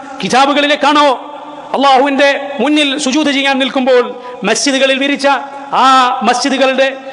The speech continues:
തറയിലേക്കാണോ, സുജൂദിന്റെ സ്ഥലങ്ങളിലേക്കാണോ അവരുടെ കണ്ണുകൾ ധാരാളമായി പോകുന്നത്? അതല്ല, ഹറാമുകളിലേക്കാണോ? കയ്യിലുള്ള ഉപകരണങ്ങളിൽ ശൈത്താൻ അവരുടെ മുന്നിൽ കൊണ്ടുവച്ചു തരുന്ന, ശൈത്താൻ കാണിച്ചു കൊടുക്കുന്ന നഗ്നതകളിലേക്കാണോ,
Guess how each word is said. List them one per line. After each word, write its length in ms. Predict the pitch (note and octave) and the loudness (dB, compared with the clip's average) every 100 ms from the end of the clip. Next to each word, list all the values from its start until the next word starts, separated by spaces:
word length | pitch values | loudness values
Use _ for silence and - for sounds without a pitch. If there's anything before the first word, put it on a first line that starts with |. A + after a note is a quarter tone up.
| - A#3 | -6 0
തറയിലേക്കാണോ, 680 | C#4+ C#4 C#4 C#4+ D4 C#4+ | 2 2 2 2 0 0
സുജൂദിന്റെ 440 | C4 B3+ D4+ C#4 C#4 | 0 0 0 0 0
സ്ഥലങ്ങളിലേക്കാണോ 720 | C#4 D4+ D4+ D4+ D4 D#4+ D4 | 0 0 0 0 0 0 2
അവരുടെ 260 | C#4 B3+ B3 | 0 0 -2
കണ്ണുകൾ 240 | B3 B3 | -2 -2
ധാരാളമായി 560 | G3+ B3 A#3+ A3+ A3 G#3+ | 0 2 2 2 0 -2
പോകുന്നത്? 500 | G#3+ G3+ G#3 G3 G3 - - - - | -2 -2 -4 -4 -8 -12 -20 -8 -2
അതല്ല, 500 | A3+ A#3 A3 G3+ - G#3+ | 0 2 0 -2 -4 -4
ഹറാമുകളിലേക്കാണോ? 1040 | F#3+ F#3+ A#3 A3+ A3+ A3+ A3 A3+ A3+ F#3 - - - | 0 2 2 0 0 -2 0 0 0 -2 -10 -8 -2
കയ്യിലുള്ള 300 | A#3 B3 B3 | 0 2 2
ഉപകരണങ്ങളിൽ 640 | B3+ B3+ C4 C4 C4+ C4 B3 - - | 2 2 2 0 0 -2 -6 -14 -8
ശൈത്താൻ 440 | A3 A#3 C4 C#4 | -4 0 2 2
അവരുടെ 200 | C4+ C4+ | 2 0
മുന്നിൽ 260 | C#4 C#4+ C4+ | 0 0 -2
കൊണ്ടുവച്ചു 420 | D4+ D4 C4+ C4 | 0 0 0 0
തരുന്ന, 380 | A#3 G#3+ G#3 F#3+ - - - | 0 0 -2 -4 -10 -20 -10
ശൈത്താൻ 440 | - G3+ C4+ C4 B3 | -6 -2 2 2 2
കാണിച്ചു 280 | A#3+ C#4 C4+ | 0 0 0
കൊടുക്കുന്ന 460 | B3+ A#3+ B3 A#3 G3+ - - - | 0 0 0 -2 -4 -8 -20 -8
നഗ്നതകളിലേക്കാണോ, 1000 | F3+ F#3+ A3+ A3 G#3+ G#3+ G3+ G#3+ G#3 E3+ | -4 0 0 2 2 0 0 0 0 -2